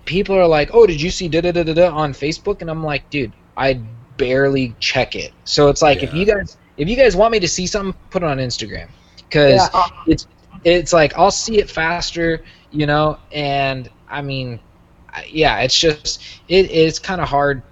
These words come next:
Speaker 1: to stay up on everything. I mean, it's like, especially when you have a, a job, you know, that you have to be, you know, that you have to, that takes a lot of your time and focus. Um, 'cause, I mean, I don't know how many people listening know that I'm in, like, you know, the construction field. It's like,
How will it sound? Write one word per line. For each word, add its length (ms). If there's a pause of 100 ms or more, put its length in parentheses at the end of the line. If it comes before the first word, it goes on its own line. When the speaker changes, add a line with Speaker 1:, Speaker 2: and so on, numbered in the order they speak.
(140)
Speaker 1:
to 140
stay 320
up 180
on 300
everything. 540
I 80
mean, 260
it's 320
like, 500 (180)
especially 420
when 120
you 80
have 160
a, 320 (140)
a 100
job, 560 (300)
you 120
know, 140
that 120
you 120
have 140
to 80
be, 480
you 160
know, 160
that 100
you 160
have 140
to, 320
that 120
takes 200
a 40
lot 240
of 60
your 140
time 480
and 100
focus. 580 (120)
Um, 440 (1200)
'cause, 200
I 100
mean, 280
I 100
don't 80
know 60
how 60
many 100
people 280
listening 360
know 160
that 120
I'm 160
in, 160
like, 280
you 80
know, 120
the 100
construction 600
field. 400
It's 220
like, 260